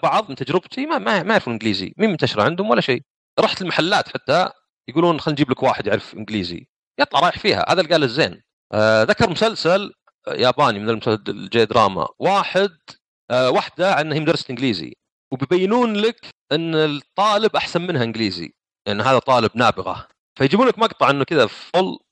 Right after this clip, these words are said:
فيجي واحد أمريكي ماخذه من الشارع، أعطوه ميتين ين ولا ألفين ين ولا شيء، ويجي يسأل: "وين المطعم الفلاني؟" فجيه يتكلم، يقوم بال-، الم-، الطالب ذا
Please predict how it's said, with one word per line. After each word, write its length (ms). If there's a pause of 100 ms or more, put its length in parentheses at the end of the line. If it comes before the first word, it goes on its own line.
(180)
فيجي 920 (300)
واحد 420 (240)
أمريكي 800
ماخذه 220
من 60
الشارع، 400
أعطوه 460 (200)
ميتين 280
ين 200
ولا 180
ألفين 260
ين 180
ولا 80
شيء، 340 (380)
ويجي 180
يسأل: 420
"وين 460
المطعم 340
الفلاني؟" 520
فجيه 240
يتكلم، 580
يقوم 320
بال-، 260 (280)
الم-، 280
الطالب 500
ذا 320